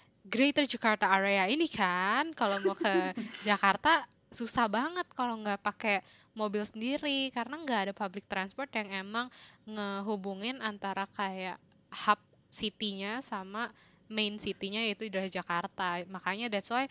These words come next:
Speaker 1: sebenarnya, eh, dibilang kan kena-, riset tuh kayak menentukan, eh, menunjukkan bahwa memang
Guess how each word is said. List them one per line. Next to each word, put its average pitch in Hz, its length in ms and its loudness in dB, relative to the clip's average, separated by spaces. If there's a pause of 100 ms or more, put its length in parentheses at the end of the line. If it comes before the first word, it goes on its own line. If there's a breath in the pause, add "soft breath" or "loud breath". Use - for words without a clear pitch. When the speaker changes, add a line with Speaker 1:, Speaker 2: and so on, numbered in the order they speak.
(180 loud breath)
Speaker 1:
sebenarnya, 202 640 -4 (400)
eh, 190 300 0
dibilang 208 400 0
kan 254 180 0
kena-, 220 280 -4
riset 220 380 0
tuh 320 140 -8
kayak 226 240 -4
menentukan, 202 520 -8
eh, 208 140 0
menunjukkan 202 580 -6
bahwa 214 340 -2
memang 208 400 -4